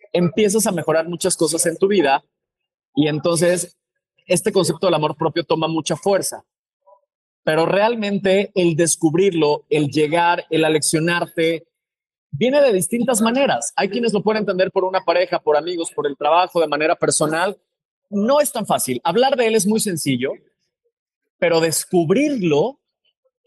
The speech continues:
híjole, es una lección que cada ser humano lo vive de manera indistinta. Indistinta. Hay quienes lo ven y lo viven por medio de una pareja, hay quienes lo viven por medio de amigos, hay quienes lo viven por la familia, hay quienes lo viven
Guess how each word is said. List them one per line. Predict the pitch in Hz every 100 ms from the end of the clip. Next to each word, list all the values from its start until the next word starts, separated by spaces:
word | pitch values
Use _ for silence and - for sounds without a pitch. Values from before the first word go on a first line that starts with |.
| _ -
híjole, | 196 190 127 113 - _ _ _
es | 170 196
una | 214 202
lección | 160 - 185 190 196
que | 190 156
cada | 202 208 208
ser | 214 202
humano | 190 180 180 180 196 202 _ _ _ _ -
lo | 165
vive | 180 196
de | 190
manera | 160 160 170 175 175 175 165
indistinta. | 165 147 151 - 147 120 - _ _ _ -
Indistinta. | 220 208 202 202 185 151 156
Hay | 185
quienes | 190 214 208 208 - - _ _ _ -
lo | 165
ven | 180 190 208 -
y | 175
lo | 165
viven | 180 185
por | 180
medio | 160 165
de |
una | 165 156
pareja, | 139 147 151 180 - _ -
hay |
quienes | 147 165 147
lo | 135
viven | 139 147
por | 147 135
medio | 139 143
de | 135
amigos, | 139 147 139 139 - _ _ _
hay | 139
quienes | 143 165 147
lo |
viven | 135 139 151
por | 147 135
la | 127
familia, | 120 127 165 135 127 - _ -
hay | 139
quienes | 165 151
lo | 147
viven | 135 147 151 156 143